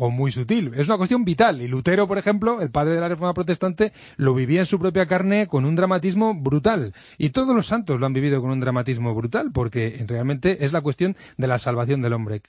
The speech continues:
Cristo que nos salva, pero también el hombre que es libre y que pone, eh, su libertad a colaborar con la gracia de Dios. Bueno, pues esta, eh, doctrina de la justificación fue objeto de esa declaración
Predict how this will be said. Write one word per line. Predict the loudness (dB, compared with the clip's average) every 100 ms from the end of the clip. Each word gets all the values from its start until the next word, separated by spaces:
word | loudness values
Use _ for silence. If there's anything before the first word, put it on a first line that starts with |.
| _
Cristo | 0 2 -2
que | -4
nos | -6 0
salva, | 2 2 -2 -8 -20 -6
pero | -2 0
también | 0 0 2
el | 0
hombre | 2 0 2
que | 0
es | -2
libre | 0 2 2 2
y | 0
que | -2 -2
pone, | 0 0 -2 -4
eh, | -6
su | -2
libertad | 0 -2 0 0 0 -4 -10 -6
a | -2
colaborar | 0 2 0 0
con | 0
la |
gracia | 0 -2 -2
de | -2
Dios. | 0 -2 -2
Bueno, | -4 -4
pues | -4
esta, | -6 -2 -2 -2 -16 _
eh, | -8 -2 0 0 0
doctrina | -2 -2 0 2 2
de | 0
la | -2
justificación | -4 -4 -2 -2 0 -2
fue | 0 -2
objeto | -2 -2 -2
de | 0
esa | 0
declaración | 0 0 0 0 -2